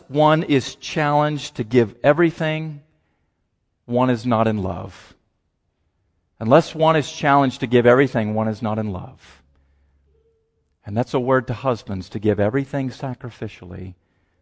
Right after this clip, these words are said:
for the good of your wife, to protect her, to guard her,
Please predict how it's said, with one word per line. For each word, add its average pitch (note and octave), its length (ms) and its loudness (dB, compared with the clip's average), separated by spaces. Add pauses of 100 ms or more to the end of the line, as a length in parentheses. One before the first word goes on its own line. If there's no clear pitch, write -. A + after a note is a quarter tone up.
for - 140 -10
the G2+ 60 -6
good G#2 200 -2
of A2 140 -2
your A2+ 100 -4
wife, F#2 640 -12 (480)
to - 80 -12
protect - 460 -4
her, D#3 240 -8 (800)
to G2 100 -14
guard A2+ 340 4
her, C#3 400 -6